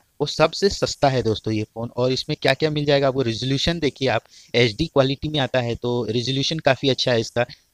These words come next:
थर्टीन सिक्सटी सिक्स इंटू सेवन सिक्सटी एट का रेजोल्यूशन है। रिफ्रेश रेट काफ़ी अच्छा दे रहा है दोस्तों, सिक्सटी है। रिफ्रेश रेट बता दूं दोस्तों कि जो, अ, चेंज करते हैं आप जब चैनल ना दोस्तों, तो वो उसमें रिफ्रेश रेट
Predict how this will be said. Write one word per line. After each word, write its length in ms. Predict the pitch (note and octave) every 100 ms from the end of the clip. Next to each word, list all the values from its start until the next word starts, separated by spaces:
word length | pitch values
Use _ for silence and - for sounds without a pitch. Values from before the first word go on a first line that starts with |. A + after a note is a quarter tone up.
| _ -
थर्टीन 540 | C3+ - _ F#3+ G#3 G#3+
सिक्सटी 300 | - - E3
सिक्स 260 | - D#3+
इंटू 220 | C3+ C3+ C#3+
सेवन 360 | - C3+ D#3
सिक्सटी 380 | - C#3 - B2+ -
एट 120 | C3+ -
का 60 |
रेजोल्यूशन 520 | C3+ A2+ A#2+ B2 C#3+ B2+
है। 160 | C3
रिफ्रेश 360 | A#2 - D#3 -
रेट 160 | D#3+ -
काफ़ी 240 | C3+ -
अच्छा 180 | C3+ -
दे 80 | A#2+
रहा 80 | A#2+
है 60 | A2
दोस्तों, 300 | G#2 - D3 - - -
सिक्सटी 320 | C#3+ - F#3
है। 200 | D#3 C#3
रिफ्रेश 380 | C3 - F3+ -
रेट 140 | F#3+ D3+
बता 160 | D3
दूं 120 | C#3+ D3+
दोस्तों 260 | C#3 - D3
कि 80 | D#3+
जो, 180 | C3+ E3+ - - - _ _ -
अ, 180 | C#3 C3+
चेंज 460 | - - D#3 F#3+
करते 280 | - E3 -
हैं 140 | E3+ E3+
आप 120 | D#3
जब 100 | D#3+ -
चैनल 260 | C3 C#3+
ना 120 | D#3+
दोस्तों, 320 | C#3+ B2 - B2+
तो 160 | D#3+
वो 280 | A2+ A2 E3
उसमें 380 | F3 C3 - G3
रिफ्रेश 320 | D#3+ D#3+ D3+
रेट 180 | D3